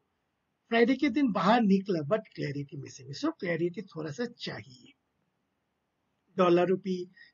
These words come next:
sideways consolidation जारी है। जो weekly close दिया हुआ है वो है आपका एटी थ्री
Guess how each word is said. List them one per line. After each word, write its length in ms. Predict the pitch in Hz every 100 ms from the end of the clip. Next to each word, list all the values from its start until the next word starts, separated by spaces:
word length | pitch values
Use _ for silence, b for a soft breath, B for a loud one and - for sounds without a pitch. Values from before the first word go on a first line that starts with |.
| -
sideways 480 | 226 220 190 240 240
consolidation 920 | 208 196 214 196 208 214 202 214 220 170
जारी 420 | 196 165 180 190
है। 160 | 190 208 _ b b -
जो 480 | 143 185 165 160 -
weekly 460 | 226 220 262 262 262 _ _ _ _ -
close 300 | 208 254 202
दिया 240 | 139 156 214
हुआ 260 | - 156
है 80 | 139
वो 180 | 175 196
है 100 | 190
आपका 300 | 202 - - -
एटी 180 | 165 151
थ्री 180 | -